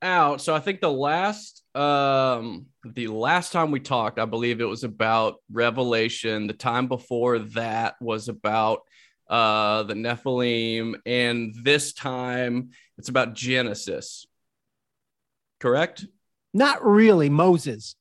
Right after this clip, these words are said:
Speaker 1: Moses. Moses. I'm sorry. It
Speaker 2: Now,
Speaker 1: was one of,
Speaker 2: Moses
Speaker 1: one of the
Speaker 2: didn't write
Speaker 1: Sis.
Speaker 2: Genesis.
Speaker 1: One of the
Speaker 2: <laughs>
Speaker 1: Sis.
Speaker 2: It says, "Yeah, yeah, yeah." No, it is relevant though. Uh, there is, I do actually write about, um, m-,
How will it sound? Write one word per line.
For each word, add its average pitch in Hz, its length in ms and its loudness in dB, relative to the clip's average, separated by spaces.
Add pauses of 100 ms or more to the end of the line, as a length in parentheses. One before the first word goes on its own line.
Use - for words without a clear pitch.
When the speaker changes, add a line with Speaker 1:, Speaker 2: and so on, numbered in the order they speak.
Speaker 1:
Moses. 160 600 4
Moses. 143 500 0
I'm 190 140 -4
sorry. 107 360 -4 (140)
It 170 60 2
Speaker 2:
Now, 196 60 6
Speaker 1:
was 196 140 8
one 214 180 8
of, 190 80 6
Speaker 2:
Moses 196 200 -6 (180)
Speaker 1:
one 214 200 2
of 202 100 2
the 285 80 0
Speaker 2:
didn't 339 100 0
write 190 100 4
Speaker 1:
Sis. 156 80 0
Speaker 2:
Genesis. 185 600 2
Speaker 1:
One 180 180 2
of 180 80 6
the 123 80 2
Speaker 2:
<laughs> 185 100 -2
Speaker 1:
Sis. 113 640 0 (160)
Speaker 2:
It 147 100 -2
says, 147 280 2
"Yeah, 156 120 6
yeah, 147 180 2 (540)
yeah." 143 240 0
No, 190 200 6
it 262 160 0
is 233 180 0
relevant 185 460 2
though. 131 320 -4
Uh, 131 140 -2
there 147 200 4
is, 147 320 2
I 143 140 2
do 151 220 4
actually 139 260 -2
write 131 260 -2
about, 127 500 -4 (1200)
um, 127 440 2 (320)
m-, 156 120 -2